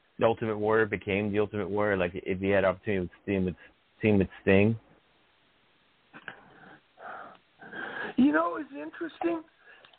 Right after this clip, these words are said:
Speaker 2: is in nineteen ninety, first,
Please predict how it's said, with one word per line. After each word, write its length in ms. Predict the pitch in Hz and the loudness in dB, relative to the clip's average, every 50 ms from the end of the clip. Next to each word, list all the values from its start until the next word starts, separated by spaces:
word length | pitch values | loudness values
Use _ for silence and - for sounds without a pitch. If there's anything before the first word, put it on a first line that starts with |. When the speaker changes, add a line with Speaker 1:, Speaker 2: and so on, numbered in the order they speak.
| _ - | _ -2
Speaker 2:
is 140 | 262 277 226 | -2 0 0
in 160 | 262 262 233 | -2 -2 0
nineteen 560 | 233 247 269 294 294 - - - 311 302 277 269 | 0 0 0 -2 -4 -10 -12 -10 -8 -6 -4 -2
ninety, 420 | 277 262 - 269 269 247 247 214 208 _ _ _ _ _ _ _ _ _ _ _ _ - - | -2 -2 -4 -4 -6 -10 -12 -12 -14 _ _ _ _ _ _ _ _ _ _ _ _ -6 0
first, 280 | - 190 190 196 190 | 2 2 2 2 -2